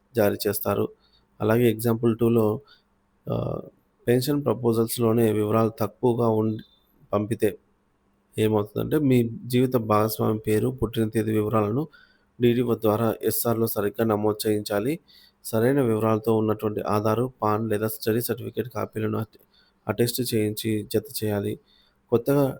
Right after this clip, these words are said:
డిస్క్రిప్టివ్ రోల్స్ మూడు కాపీలు తయారు చేసి ఒరిజినల్ పీపీఓతో కలిపి మీరు రిటైర్ అయినటువంటి కార్యాలయం ద్వారా ఏజీ ఆఫీస్‌కు పంపాలి.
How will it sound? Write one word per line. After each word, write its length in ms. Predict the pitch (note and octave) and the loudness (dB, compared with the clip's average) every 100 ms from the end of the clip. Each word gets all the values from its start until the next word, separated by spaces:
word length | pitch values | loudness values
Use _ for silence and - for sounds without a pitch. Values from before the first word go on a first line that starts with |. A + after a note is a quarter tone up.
| A#2 | -6
డిస్క్రిప్టివ్ 540 | A2+ - B2+ C3+ B2+ | -6 -2 -2 0 2
రోల్స్ 480 | A#2 G#2+ G#2+ A2 F#2+ - _ _ _ _ _ _ _ - | 4 2 0 -4 -8 -10 _ _ _ _ _ _ _ 0
మూడు 540 | A2+ A#2+ G#2+ G2+ A#2 A#2 _ _ _ _ - | 4 6 4 2 -2 -10 _ _ _ _ -4
కాపీలు 380 | A2 A2 B2+ A#2 | 0 2 0 -2
తయారు 440 | A#2 G#2+ A2 - | 0 -2 -2 0
చేసి 340 | G#2+ - D3 - G#2+ | -2 -2 -6 -6 -2
ఒరిజినల్ 420 | A2 A2+ C3+ C3+ B2+ | 0 2 2 0 0
పీపీఓతో 840 | A#2 A#2+ A2+ A2 B2+ A#2 A2 A2 - - | -2 0 0 0 2 2 2 -2 -10 -4
కలిపి 360 | G#2+ A2+ C3+ B2 | 0 0 0 0
మీరు 440 | A2 A2+ G#2+ A2 - _ _ _ | 2 0 0 -4 -6 _ _ _
రిటైర్ 260 | B2 B2 C3+ | 0 4 4
అయినటువంటి 400 | B2 A2+ A2+ A2 | 4 2 0 0
కార్యాలయం 600 | - G#2+ A#2 A#2 A2 A2 | 0 0 2 2 2 0
ద్వారా 260 | A2 G#2+ A2 | 0 2 2
ఏజీ 340 | G#2+ G#2+ A2+ | 0 -2 -4
ఆఫీస్‌కు 400 | G#2+ A2 G#2 - | -4 -6 -8 -6
పంపాలి. 540 | A#2+ G#2 G#2 G2+ A2 | -4 -4 -4 -8 -8